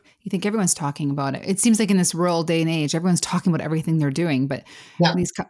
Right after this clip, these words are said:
Speaker 1: companies are just forgetting how important the, like, the, getting down to the basics of what they're actually doing. Is that what you mean?
Speaker 2: Yeah, absolutely. And that's the thing too, is that when you are sharing your story, people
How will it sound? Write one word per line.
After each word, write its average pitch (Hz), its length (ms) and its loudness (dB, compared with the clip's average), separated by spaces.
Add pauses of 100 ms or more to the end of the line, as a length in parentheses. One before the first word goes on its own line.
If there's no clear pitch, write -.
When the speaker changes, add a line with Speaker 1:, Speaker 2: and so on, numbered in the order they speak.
(140)
Speaker 1:
companies 175 280 0
are 156 60 -2
just 147 240 -2
forgetting 156 380 -2
how 151 120 2
important 151 560 -2
the, 147 140 -6 (180)
like, 165 160 -4
the, - 120 -4
getting 196 260 4
down 180 140 6
to 170 60 6
the 151 80 0
basics 190 400 2
of 147 80 -4
what 160 120 0
they're 160 120 0 (120)
actually 151 400 -4
doing. 147 500 -2
Is 175 80 -6
that 156 80 -2
what 160 140 -6
you 190 60 2
mean? 240 220 2 (220)
Speaker 2:
Yeah, 311 160 4 (140)
absolutely. 247 580 -2
And 214 220 -2
that's 294 340 -2
the 277 100 -4
thing 262 240 -4
too, 302 220 0
is 170 200 0
that 180 260 0
when 202 180 4
you 226 240 0
are 269 140 0
sharing 233 360 2
your 180 120 0
story, 208 460 -2
people 247 580 -2